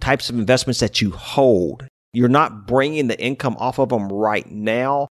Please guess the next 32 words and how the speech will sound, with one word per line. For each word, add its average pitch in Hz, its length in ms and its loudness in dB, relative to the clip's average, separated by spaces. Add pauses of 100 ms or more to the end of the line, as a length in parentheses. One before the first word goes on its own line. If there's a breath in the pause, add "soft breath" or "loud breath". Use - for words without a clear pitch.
(120)
but 117 160 -4
you're 110 120 -2
waiting 113 360 0
for 117 200 -2
that 107 180 -2
capital 113 460 0
appreciation 107 880 -2
for 95 220 -6
later. 92 560 -2 (400)
Real 123 240 4
estate 131 340 4
is 110 140 0
another 110 340 2
example 110 520 -2
of 104 40 -2
that. 110 220 2
Land 110 500 0
and 104 140 -2
buildings. 110 380 2 (100)
Goodness, 101 340 0
land 110 380 -2
here 104 300 0
in 107 180 -4
the 104 80 -4
Central 123 340 -2
Texas 120 420 -4
region 127 360 0
where 131 80 0
we 131 100 2
are, 135 160 4
Mary 139 260 0
Jo. 143 360 2